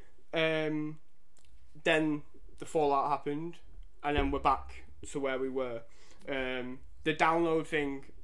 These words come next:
obviously, if it, it is irrelevant, which is why I have to mention it. Um,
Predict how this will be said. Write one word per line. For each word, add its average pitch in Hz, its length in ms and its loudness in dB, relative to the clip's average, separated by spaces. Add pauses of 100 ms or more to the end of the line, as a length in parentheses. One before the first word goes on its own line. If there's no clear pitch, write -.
(580)
obviously, 143 760 0
if - 180 -8 (460)
it, 160 240 -2 (200)
it 156 120 -2
is 147 160 -4
irrelevant, 131 560 -2
which 139 140 -8
is 135 60 -8
why 127 360 -2
I - 20 -2
have 117 300 -4
to 120 240 -4 (440)
mention 131 420 -2
it. 127 180 -8 (920)
Um, 165 480 6